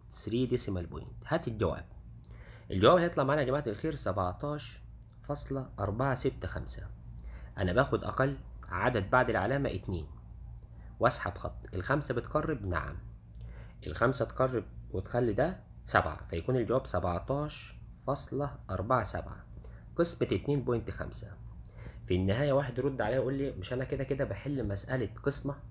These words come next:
إيه، فبتاخد أقل significant figure." البسط بعد واحد، اتنين، تلاتة، أربعة، هنا four significant figure، المقام ال two significant figure. فالجواب إجباري لازم يكون two significant figure answer B.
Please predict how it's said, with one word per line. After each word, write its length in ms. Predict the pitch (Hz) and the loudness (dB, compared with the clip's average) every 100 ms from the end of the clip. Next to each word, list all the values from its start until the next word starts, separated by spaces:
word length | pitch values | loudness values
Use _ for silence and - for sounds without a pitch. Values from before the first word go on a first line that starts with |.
| - - | -10 -2
إيه، 200 | 104 80 | 0 0
فبتاخد 520 | - 95 - 135 104 | -2 -4 -2 0 0
أقل 240 | - 139 139 | 0 -2 -2
significant 600 | 104 117 131 110 95 95 | 0 0 0 0 -2 -2
figure." 280 | 82 - - - - - - | -6 -6 -10 -12 -12 -12 -4
البسط 440 | 92 92 127 - - - | 0 4 4 2 -4 -6
بعد 340 | 98 98 107 90 | 0 4 4 4
واحد، 280 | 117 123 95 | 2 2 -2
اتنين، 300 | 113 120 98 | 0 -2 0
تلاتة، 260 | 110 127 | 0 0
أربعة، 280 | 87 90 - | -2 -2 -2
هنا 220 | 107 123 | 0 0
four 220 | - 135 | 0 0
significant 600 | - 95 110 113 92 87 | 0 -2 -2 -2 -4 -4
figure، 260 | 85 76 - | -6 -6 -2
المقام 560 | 98 98 95 139 147 147 | 0 2 2 2 2 0
ال 80 | 95 - - | -6 -4 2
two 280 | 139 147 135 | 2 2 -4
significant 680 | 92 107 117 113 90 87 | -2 -2 -2 -2 -4 -4
figure. 500 | - - - - - - - - - | -8 -8 -10 -12 -14 -12 -12 -12 2
فالجواب 400 | - 156 175 208 | 6 8 8 8
إجباري 460 | - 120 143 165 131 | 4 4 4 4 4
لازم 300 | 151 123 107 | 2 0 -2
يكون 320 | 101 139 135 | -2 -2 -2
two 120 | 131 127 | -4 -4
significant 580 | 92 117 113 87 - | -4 -6 -6 -8 -6
figure 340 | 110 113 90 104 | -4 -2 -2 -4
answer 260 | 104 - | -6 -8
B. 20 | - | -10